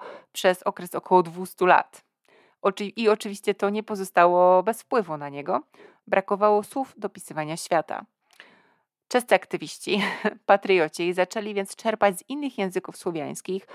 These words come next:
szukali inspiracji i przeciwwagi dla świata niemieckojęzycznego, który ich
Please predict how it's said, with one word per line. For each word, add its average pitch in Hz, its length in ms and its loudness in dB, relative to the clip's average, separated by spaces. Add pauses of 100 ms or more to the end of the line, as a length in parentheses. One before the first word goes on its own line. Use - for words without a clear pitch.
(160)
szukali 220 360 2
inspiracji 208 920 -2
i 190 60 -10
przeciwwagi 196 960 -4
dla 175 140 0
świata 185 340 -2
niemieckojęzycznego, 175 1040 -2
który - 280 -2
ich - 180 -10